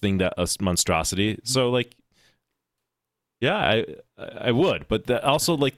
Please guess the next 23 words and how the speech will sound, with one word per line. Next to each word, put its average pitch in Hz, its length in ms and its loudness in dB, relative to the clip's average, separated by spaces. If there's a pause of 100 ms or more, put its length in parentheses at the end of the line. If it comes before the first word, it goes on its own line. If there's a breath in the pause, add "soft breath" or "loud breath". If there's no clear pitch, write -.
(120)
the, 110 260 0
the 120 160 0
truth - 400 -2
of 156 60 -2
the 143 60 2
matter 95 240 2
is 90 100 0
I 98 40 2
don't 107 200 2
have 101 180 0
unlimited 87 340 2
money. 80 200 -2
I 80 60 -2
don't 85 180 -2
have 92 160 0
unlimited 82 320 0
space. 80 300 -2
Neither 92 200 0
do 82 100 -4
you, 78 140 0
Kevin. 98 340 0
And 80 240 -2 (440 soft breath)
so 85 420 0